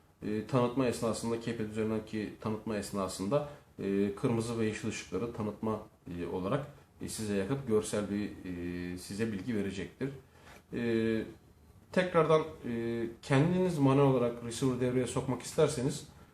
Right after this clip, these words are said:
kendi üzerinde bir altın renkli uç var. E, hafif tırnak ucuyla ba-, bastığınız zaman zaten ilk önce kırmızı yanar. E, algılama kapasitesine geçer ve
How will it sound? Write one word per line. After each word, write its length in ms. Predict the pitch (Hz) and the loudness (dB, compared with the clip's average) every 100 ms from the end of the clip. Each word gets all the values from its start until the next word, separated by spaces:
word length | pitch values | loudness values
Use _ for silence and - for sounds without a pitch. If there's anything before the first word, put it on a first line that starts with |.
| - - | -20 -2
kendi 280 | 180 170 170 | 2 4 4
üzerinde 640 | 160 131 117 123 165 175 - - | 4 4 4 4 2 0 -10 -10
bir 80 | - | -6
altın 480 | - 170 151 180 165 | 2 6 6 6 4
renkli 400 | 135 - 160 190 - - - | 4 2 -4 -4 -6 -10 -6
uç 240 | 143 - | -6 -2
var. 180 | 104 143 170 - - - - - | 0 0 -2 -16 -20 -20 -20 -14
E, 260 | - 131 123 | -8 -4 -4
hafif 300 | 127 143 147 - - | -4 -4 -4 -8 -8
tırnak 280 | - 131 120 | -2 0 0
ucuyla 300 | 123 120 120 | -4 -2 -2
ba-, 340 | 117 123 123 - - - - _ - | 2 6 6 4 -12 -20 -20 _ -2
bastığınız 460 | 127 - 131 120 | 0 0 -2 -2
zaman 260 | 107 107 139 | -2 0 2
zaten 320 | 127 117 120 | 4 2 2
ilk 140 | 117 120 | -4 -4
önce 220 | 120 120 | -6 -6
kırmızı 420 | 123 120 113 113 | -4 0 0 0
yanar. 360 | 98 110 139 - - - - - - | -2 0 -2 -4 -18 -20 -20 -18 -10
E, 380 | 107 98 98 101 104 107 _ _ _ _ _ _ _ _ _ _ _ _ - | -6 -4 -4 -4 -6 -12 _ _ _ _ _ _ _ _ _ _ _ _ 2
algılama 540 | 120 117 117 120 120 113 - - | 6 6 6 2 2 -2 -12 -16
kapasitesine 600 | - - 117 - - 104 | -12 -6 -6 -6 -6 -4
geçer 380 | 101 98 147 127 | -4 0 0 2
ve 140 | 127 | -2